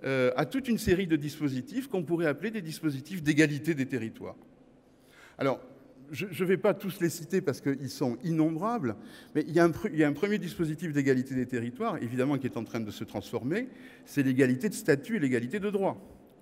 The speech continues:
C'est-à-dire que la commune dans laquelle j'habite, Péguillan, deux cent cinquante habitants, euh, au, au sud de, de Toulouse, euh, a sur le papier le même statut, ou avait jusqu'à une, une date récente, le même statut que la commune de Toulouse, euh, quatre cents,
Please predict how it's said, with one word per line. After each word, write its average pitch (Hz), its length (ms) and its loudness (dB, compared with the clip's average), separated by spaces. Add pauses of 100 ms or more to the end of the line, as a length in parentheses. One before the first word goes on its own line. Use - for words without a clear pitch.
(640)
C'est-à-dire 131 200 2
que 139 60 2
la 190 120 6
commune 185 360 4
dans 156 100 4
laquelle 135 300 2
j'habite, 127 420 -2
Péguillan, 151 520 0
deux 147 140 0
cent 139 160 -2
cinquante 120 360 -2
habitants, 165 560 -2
euh, 113 340 4
au, 110 200 0
au 123 80 2
sud 131 320 -4
de, 104 440 0
de 104 100 -2
Toulouse, 131 580 -4 (720)
euh, 120 260 4
a 156 100 4
sur 180 240 2
le 165 100 8
papier 151 440 2
le 151 180 6
même 180 260 4
statut, 180 560 0
ou 143 160 -4
avait 175 380 6
jusqu'à 139 260 -2
une, 127 240 2
une 123 140 2
date 123 180 2
récente, 208 400 -4
le 135 80 -2
même 139 180 2
statut 165 440 -4
que - 120 -4
la 143 140 0
commune 131 320 0
de 120 100 0
Toulouse, 131 600 -2 (340)
euh, 110 240 2
quatre 110 220 -4
cents, 160 160 0